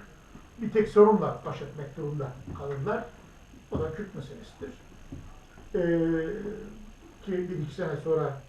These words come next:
yani Koçgili isyanını eğer, e, hesaba katmazsak,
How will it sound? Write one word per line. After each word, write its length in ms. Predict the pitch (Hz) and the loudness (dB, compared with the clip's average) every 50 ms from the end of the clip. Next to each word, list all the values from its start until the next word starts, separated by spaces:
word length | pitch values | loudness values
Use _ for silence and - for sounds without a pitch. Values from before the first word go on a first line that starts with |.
| - - - - | -20 -20 -14 -12
yani 160 | 165 151 139 135 135 | -10 -8 -8 -8 -8
Koçgili 480 | 165 160 - - - 156 151 170 208 - | -8 -10 -8 -10 -8 -8 -8 -8 -8 -10
isyanını 500 | - - - - 156 147 147 151 160 160 - - 156 | -14 -14 -10 -8 -8 -6 -4 -4 -4 -4 -4 -6 -6
eğer, 200 | 151 151 151 135 - - - - - - - - - - - - - - - - 147 | -8 -8 -8 -8 -10 -14 -20 -20 -20 -20 -20 -20 -20 -20 -20 -20 -20 -12 -6 -4 -4
e, 180 | 139 139 135 131 131 - - 160 | -2 -2 -4 -6 -6 -8 -10 -10
hesaba 340 | 139 - 175 165 160 156 | -6 -4 -2 -2 -2 -2
katmazsak, 600 | 151 151 143 - - 247 - - - - - - | -4 -6 -6 -4 -2 -2 -2 -2 -2 -4 -4 -4